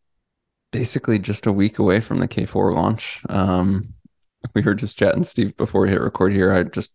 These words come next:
how much I still have to <laughs> do to get the website ready and things like that. But, um, as we said in the intro, we'll answer some K four questions, uh, and some non-K four questions, but it's definitely just front of mind for us 'cause there's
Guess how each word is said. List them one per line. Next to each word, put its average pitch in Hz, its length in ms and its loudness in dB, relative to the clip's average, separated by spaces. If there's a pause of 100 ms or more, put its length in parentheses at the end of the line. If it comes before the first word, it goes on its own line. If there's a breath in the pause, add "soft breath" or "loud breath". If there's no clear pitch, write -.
(140)
how - 160 -4
much 95 300 -2
I 95 120 0
still - 200 -4
have 104 240 0
to - 100 2
<laughs> - 0 -
do 147 260 2
to 127 280 2
get 101 160 0
the - 80 -2
website 113 480 0
ready 113 300 2
and 107 100 0
things 104 220 0
like 98 200 -2
that. 131 300 0
But, - 220 4 (600 loud breath)
um, 98 560 0 (440)
as 104 240 0 (200)
we - 80 0
said 98 200 0
in 101 60 2
the - 60 0
intro, 95 300 2
we'll 90 100 2
answer 101 300 -2
some - 240 -4
K - 160 -2
four - 200 -2
questions, - 760 0 (480 soft breath)
uh, - 260 -2
and - 140 -2
some - 160 -2
non-K - 360 -2
four - 180 -4
questions, - 440 0
but - 100 -4
it's - 100 -4
definitely 98 320 2
just - 300 -2 (220)
front 101 400 0
of 98 200 -2
mind 98 280 2
for - 160 -2
us 117 280 0
'cause 98 200 -6
there's 101 380 -2